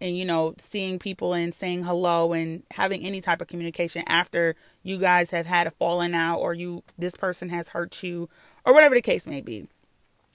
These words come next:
family members included. Um, so yeah, that, that was a really, really big one. And, you know,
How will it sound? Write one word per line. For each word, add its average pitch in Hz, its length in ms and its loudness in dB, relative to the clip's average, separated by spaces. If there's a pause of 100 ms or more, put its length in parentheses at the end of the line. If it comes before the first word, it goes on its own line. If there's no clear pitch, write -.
(180)
family 202 240 -2
members 190 280 -2
included. 175 480 -6 (520)
Um, 180 520 0 (380)
so 240 200 6
yeah, 240 480 4 (400)
that, 220 260 6 (200)
that 247 280 4
was 254 320 4
a 196 100 2
really, 226 760 6
really 208 260 4
big 190 220 0
one. 170 440 0 (200)
And, 170 500 0
you 196 80 -4
know, 170 320 0